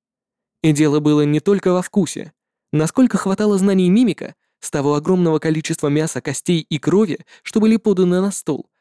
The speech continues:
вполне можно было собрать пять, а то и шесть людей. Огромное количество. Удивительно, что все это происходило от одного человека.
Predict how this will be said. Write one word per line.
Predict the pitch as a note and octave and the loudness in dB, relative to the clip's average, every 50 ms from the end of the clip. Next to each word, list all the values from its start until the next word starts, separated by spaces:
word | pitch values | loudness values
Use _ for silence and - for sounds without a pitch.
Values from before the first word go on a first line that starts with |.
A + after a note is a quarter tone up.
| _ _ _ _ | _ _ _ _
вполне | _ - D3 C#3 E3+ G#3 B3 | _ -4 -2 0 2 2 4
можно | B3+ A#3+ G#3 F3+ F#3+ | 4 4 2 2 2
было | F3+ F3 E3+ E3 | 2 2 2 2
собрать | - D#3+ D3 D3 D#3 C#3 - _ | 0 0 0 0 -2 -2 -4 _
пять, | - E3+ G3+ G#3+ - - _ _ _ _ _ _ | -2 0 0 0 -2 -6 _ _ _ _ _ _
а | - C#3+ C3 | -4 -4 0
то | - D#3+ | 2 2
и | F3+ | 2
шесть | G3+ - - C#4 C4 - - - | 2 2 2 2 2 2 2 2
людей. | C#3+ F#3 G3 G#3 C#3 - - _ _ _ _ _ _ _ _ _ _ _ _ _ | 2 2 2 0 -2 -4 -6 _ _ _ _ _ _ _ _ _ _ _ _ _
Огромное | - D3 C#3 C#3 D#3 D#3+ D3+ C#3+ C#3 C#3 C#3 C#3 | -2 -2 0 2 2 2 2 2 0 -2 -2 -2
количество. | - D3+ C#3 C3+ C#3 C3 - A#2+ - - - - - - _ _ _ _ _ _ _ _ _ _ _ - | -2 -2 -2 -2 -2 -4 -6 -10 -16 -16 -16 -18 -18 -18 _ _ _ _ _ _ _ _ _ _ _ -2
Удивительно, | D3+ C#3 C#3+ C#3 C3+ E3+ F#3 - G3 D#3+ D3+ | 0 2 2 2 2 0 0 0 0 0 0
что | C3+ - - D#3 | -2 -2 -4 -6
все | - - - D#3 D3 | -6 -4 -2 -2 -2
это | D3 C#3+ D3 - | 0 -2 -2 -2
происходило | - D3 C3+ - - D3 C3+ D3 E3 D#3 D3 | -2 -2 -2 -2 -2 -2 0 2 2 0 0
от | - - D#3 - D#3 | -2 -6 -4 -4 -2
одного | D3 F3+ G3 G#3 F#3+ E3+ B2+ | 0 0 0 2 2 0 0
человека. | - - C#3+ D#3+ F#3 F3+ D#3 B2 - - - - | 0 0 -2 0 0 0 -2 -4 -4 -8 -12 -14